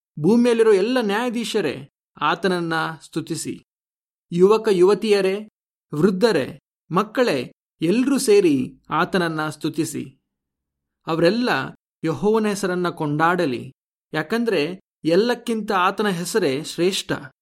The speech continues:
ಆತನ ಗೌರವ ಭೂಮಿ ಆಕಾಶಕ್ಕಿಂತ ಎತ್ತರದಲ್ಲಿದೆ.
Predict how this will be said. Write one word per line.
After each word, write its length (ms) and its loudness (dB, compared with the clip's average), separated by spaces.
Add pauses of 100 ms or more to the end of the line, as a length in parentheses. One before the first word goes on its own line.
(520)
ಆತನ 360 0
ಗೌರವ 680 2 (300)
ಭೂಮಿ 380 2
ಆಕಾಶಕ್ಕಿಂತ 840 -2 (420)
ಎತ್ತರದಲ್ಲಿದೆ. 800 -2